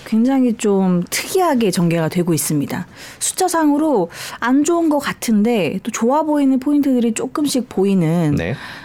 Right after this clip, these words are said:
Speaker 1: 그러니까 저는 이제 주식시장을 보다 보니까, 그래서 주식시장에서는 뭘 좀 중요하게 생각하냐면, 특히나 이 심리가 굉장히 안 좋아져 있는 상태고 절대적인 이 가격 같은 것들이 많이 낮아져 있으면 오히려 뭐가 좋아질 수 있지?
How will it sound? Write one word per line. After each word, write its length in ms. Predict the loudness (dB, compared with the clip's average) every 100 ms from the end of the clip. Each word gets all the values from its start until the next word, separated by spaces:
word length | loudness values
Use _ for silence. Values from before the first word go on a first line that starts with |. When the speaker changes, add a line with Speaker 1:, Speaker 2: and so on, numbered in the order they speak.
| -12
Speaker 1:
그러니까 160 | -4 -4 0
저는 240 | 2 2
이제 80 | 0
주식시장을 560 | 0 0 0 0 0
보다 240 | 0 -2 -2
보니까, 580 | -2 -4 -2 -2 0 -2
그래서 160 | -4 -4
주식시장에서는 920 | -2 -2 -2 0 0 0 0 0 2
뭘 420 | 2 2 2 2
좀 160 | 0 -2
중요하게 320 | 0 -2 0
생각하냐면, 760 | 0 -2 -2 -2 0 0 0 -2 -6 -16 -16 -18 -16
특히나 600 | -14 -4 0 2 2 0
이 120 | -2 -2
심리가 540 | 0 0 0 0 0
굉장히 400 | 0 0 0 0
안 240 | 0 0
좋아져 340 | 0 0 2 0
있는 220 | 0 0
상태고 720 | 0 0 -2 -2 -2 -2 -2
절대적인 960 | -4 -4 -2 -2 -2 -2 0 0 0 -2
이 80 | -4
가격 340 | -6 -4 -2 -2
같은 300 | -4 -2 -2
것들이 240 | -2 -4
많이 200 | -4 -6
낮아져 440 | -6 -4 -2 0 -2
있으면 580 | -2 -2 0 0 0 -2 -8 -16 -16 -6
오히려 480 | 0 2 2 2 0 -4 -8
뭐가 320 | -2 -2 0 -2
좋아질 420 | -2 0 0 -2
수 160 | -2
있지? 360 | -4 -4 -4 -6